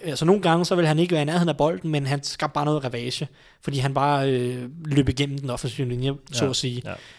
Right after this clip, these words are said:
Speaker 1: Øh, så han var sådan en disruption-spiller i college. Men, men du kan ikke overleve i N F L ved at veje to hundrede og halvtreds pund og spille defensive tackle.
Speaker 2: Nej.
Speaker 1: Det kan simpelthen ikke lade sig gøre.
Speaker 2: Nej.
Speaker 1: Så i, i N F L, der skal han være et edge,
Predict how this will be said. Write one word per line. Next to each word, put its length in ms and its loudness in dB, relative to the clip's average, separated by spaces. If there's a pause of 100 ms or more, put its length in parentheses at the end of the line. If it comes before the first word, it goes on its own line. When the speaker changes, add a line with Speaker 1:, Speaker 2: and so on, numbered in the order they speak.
(200)
Speaker 1:
Øh, 180 0
så 100 0
han 120 4
var 120 4
sådan 140 2
en 40 -2
disruption-spiller 800 0
i 100 -6
college. 340 -4 (640)
Men, 220 2 (640)
men 160 -2
du 80 0
kan 120 2
ikke 120 0
overleve 380 4
i 60 -4
N 120 -6
F 80 -6
L 100 0 (680)
ved 100 2
at 60 0
veje 160 0
to 120 0
hundrede 100 0
og 40 0
halvtreds 280 -4
pund 220 -6
og 60 -12
spille 280 0
defensive 320 -4
tackle. 280 -6
Speaker 2:
Nej. 80 -10
Speaker 1:
Det 60 -2
kan 80 2
simpelthen 560 0
ikke 140 -4
lade 120 -4
sig 100 -4
gøre. 280 -12
Speaker 2:
Nej. 160 -6 (320)
Speaker 1:
Så 220 -2 (680)
i, 240 0 (160)
i 60 6
N 100 2
F 80 -4
L, 220 4
der 60 -4
skal 180 -2
han 140 0
være 140 2
et 120 -6
edge, 340 -2